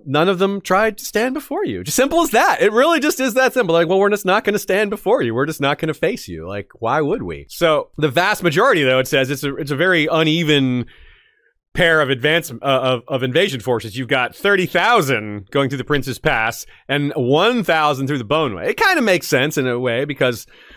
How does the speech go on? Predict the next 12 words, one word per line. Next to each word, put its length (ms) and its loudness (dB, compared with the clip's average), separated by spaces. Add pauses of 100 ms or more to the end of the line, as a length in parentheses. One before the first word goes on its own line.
(160)
the 60 -8
Boneway 320 2
is 40 -6
a 60 -4
lot 240 2
harder. 340 -2
It's 120 -14
a 40 -2
lot 320 0
nastier, 640 -4
a 60 -4
lot 280 -4